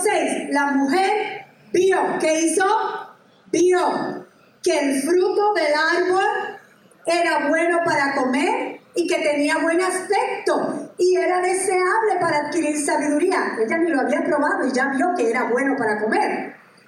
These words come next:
y que tenía buen aspecto y era deseable para adquirir sabiduría.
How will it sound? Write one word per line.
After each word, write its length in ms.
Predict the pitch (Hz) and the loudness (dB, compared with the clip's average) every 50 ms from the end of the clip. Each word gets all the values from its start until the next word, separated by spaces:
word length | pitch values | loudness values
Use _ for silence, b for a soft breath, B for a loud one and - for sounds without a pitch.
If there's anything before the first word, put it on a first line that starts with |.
| _ _ | _ _
y 100 | 311 320 | -4 -2
que 80 | 320 339 302 | 0 0 0
tenía 360 | 320 302 285 285 302 359 359 | 0 0 0 0 0 0 2
buen 180 | 320 339 349 349 | 2 0 0 0
aspecto 840 | 330 330 - - 339 349 392 415 381 - - - 240 - - - - - | 0 -2 -2 -2 0 0 0 0 -2 -4 -2 -2 -2 -2 -4 -6 -6 -2
y 120 | 277 285 | -2 0
era 200 | 311 302 330 330 | 0 0 0 0
deseable 560 | 330 320 311 311 320 302 277 285 294 330 311 302 | 0 0 0 0 0 0 0 0 0 0 0 0
para 240 | 320 294 277 262 | 0 0 0 -2
adquirir 320 | 269 - 294 285 285 285 277 | -4 -2 -2 0 0 2 2
sabiduría. 520 | 339 302 277 294 285 311 349 403 381 - | 0 0 0 0 2 2 2 2 2 0